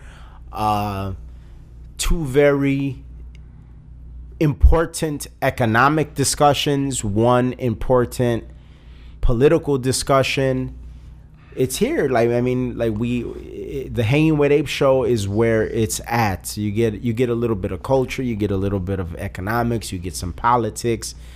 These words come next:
you get a little bit of everything. Um, a lot of good stuff.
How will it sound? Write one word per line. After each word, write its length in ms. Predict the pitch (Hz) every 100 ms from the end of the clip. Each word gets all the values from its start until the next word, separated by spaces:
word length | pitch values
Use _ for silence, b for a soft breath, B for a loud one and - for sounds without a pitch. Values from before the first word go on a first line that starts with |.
| B B B -
you 100 | 113
get 60 |
a 20 |
little 200 | 110 110
bit 160 | 101 101
of 120 | 90
everything. 600 | 101 92 90 - 85 85 - B B B B -
Um, 680 | 107 107 104 98 92 90 95 - - - - - - - - -
a 40 |
lot 200 | 107 127
of 100 | 139
good 180 | 117 123
stuff. 640 | - - 135 135 - -